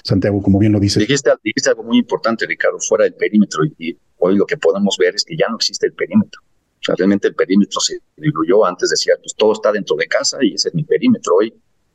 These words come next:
Speaker 2: pues estoy, el perímetro ya está muy diluido porque todo el tema de la, del,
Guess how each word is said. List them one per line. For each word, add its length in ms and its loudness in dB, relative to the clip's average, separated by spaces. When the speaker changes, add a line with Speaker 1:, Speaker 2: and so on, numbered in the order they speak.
Speaker 2:
pues 220 -2
estoy, 580 0
el 120 -8
perímetro 340 0
ya 60 4
está 180 -2
muy 160 -12
diluido 500 0
porque 280 -12
todo 180 0
el 80 -4
tema 240 -2
de 140 -2
la, 180 -4
del, 240 -4